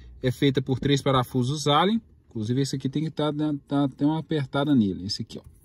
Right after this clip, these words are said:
que tá um pouquinho frouxo. Foi até bom pra poder dar uma olha-, uma olhada, conferida, né, como é que tá a situação aqui. Beleza. Pra você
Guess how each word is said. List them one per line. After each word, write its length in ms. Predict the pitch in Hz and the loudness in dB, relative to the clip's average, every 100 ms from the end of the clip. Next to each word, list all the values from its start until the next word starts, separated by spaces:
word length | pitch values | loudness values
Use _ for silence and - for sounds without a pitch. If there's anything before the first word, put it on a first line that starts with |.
| - - - - - - - | -20 -20 -20 -20 -20 -20 -12
que 100 | - | -8
tá 120 | 107 | 0
um 160 | 107 110 | 4 4
pouquinho 340 | 110 117 147 | 2 2 2
frouxo. 420 | 139 123 - - - | 0 -4 -8 -12 -18
Foi 220 | 110 - | -8 -2
até 160 | 117 139 | 2 4
bom 120 | 135 | 4
pra 100 | 135 | 2
poder 200 | 135 143 | 4 6
dar 100 | 139 | 6
uma 80 | 139 | 6
olha-, 240 | 139 139 135 | 6 4 4
uma 180 | 135 131 | 6 8
olhada, 420 | 135 165 180 175 | 6 4 2 -2
conferida, 840 | - 160 135 151 143 190 208 220 233 - _ - - - - - - - - | -2 -4 -2 -2 4 6 8 10 8 4 _ -20 -20 -20 -20 -18 -16 -14 0
né, 160 | 139 165 | 2 2
como 180 | 151 156 | 0 -4
é 60 | |
que 60 | - | 0
tá 120 | 151 | 0
a 20 | |
situação 480 | 143 160 147 - 156 | 0 0 0 0 -2
aqui. 260 | 160 - - - - - | -2 -6 -10 -12 -20 6
Beleza. 640 | 180 226 190 147 107 104 - - - - - - - | 8 8 6 0 -2 -6 -14 -20 -20 -20 -20 -8 0
Pra 200 | 277 349 | 2 2
você 520 | 262 190 - 185 | -2 -2 4 4